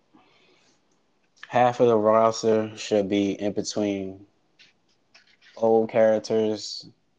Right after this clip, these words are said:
that, you know, already been in the game multiple times. That way they can, you know, have a stable fan base, and then have some returning characters that haven't been in the game in a minute.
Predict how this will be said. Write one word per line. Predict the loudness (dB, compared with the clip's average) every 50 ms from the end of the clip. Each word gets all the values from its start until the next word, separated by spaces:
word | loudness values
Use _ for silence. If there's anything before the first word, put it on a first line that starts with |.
| _ _ _ _ _ _ _ _ _ -20 -20 -20 -20 _ _ _ _ _ _ _ -4
that, | -2 -2 -2 -4 -6
you | -6 -6
know, | -6 -6 -4
already | -2 -2 -2 -2 -2 -4 -4
been | -4 -4 -4 -6
in | -6 -8
the | -8
game | -8 -8 -8 -8
multiple | -8 -8 -8 -8 -8 -10 -8
times. | -8 -8 -8 -6 -6 -8 -8 -10 -12 -16 -20 -20 -20 _ _ _ _ _ _ _ _ -2
That | 0 0 0 0 -2
way | -6 -8 -10 -10
they | -10 -10 -10
can, | -10 -12 -12 -12 -12 -14 -14 -16 -18 _ _ _ _ _
you | -6 -4
know, | -4 -4
have | -4 -4 -4 -4 -4 -6
a | -8
stable | -10 -8 -8 -6 -6 -6 -6 -6 -4
fan | 0 0 0 0 0 -2
base, | -4 -4 -6 -6 -8 -12 -18 -20 _ _ _ _ _ _ _ _ _ _ _ -6
and | -2 0 2 2
then | 2 2 2 0 -4 -6 -8 -6
have | -4 -2 -2 0 -2 -2
some | -2 -4 -4 -4
returning | -4 -6 -4 -2 0 2 2 2 0 0
characters | -2 -2 -2 -2 -4 -4 -6 -6 -6 -8 -6 -8
that | -8 -4
haven't | -2 -2 -2 -2 -2 -2
been | 0 0 0
in | 0 0
the | -2
game | -2 -2 -2 -4 -4 -6
in | -8
a | -6
minute. | -4 -2 0 0 0 -2 -4 -8